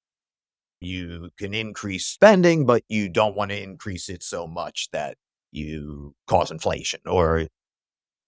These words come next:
these kinds of things. So it always will be a kind of package of policies because some of these sin taxes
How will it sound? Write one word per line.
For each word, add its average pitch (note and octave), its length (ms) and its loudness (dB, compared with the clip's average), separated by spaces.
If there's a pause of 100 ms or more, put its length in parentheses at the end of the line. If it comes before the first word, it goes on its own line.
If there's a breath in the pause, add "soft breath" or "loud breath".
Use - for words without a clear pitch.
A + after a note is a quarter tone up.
(280)
these G2+ 180 -2
kinds - 280 -8
of - 60 -20 (120)
things. - 240 -16 (1040)
So A2+ 480 4 (440)
it C3 180 8
always C#3 420 8
will A2+ 140 4
be G#2+ 600 -2
a F2+ 80 0
kind A2 340 -4
of E2+ 120 -6 (140)
package G#2 720 -4
of F#2 120 -6 (100)
policies E2 1120 -4 (800)
because B2+ 580 6 (360)
some D#3+ 340 6
of B2 240 2
these G2 220 -4
sin F#3+ 420 4
taxes F#2 880 -4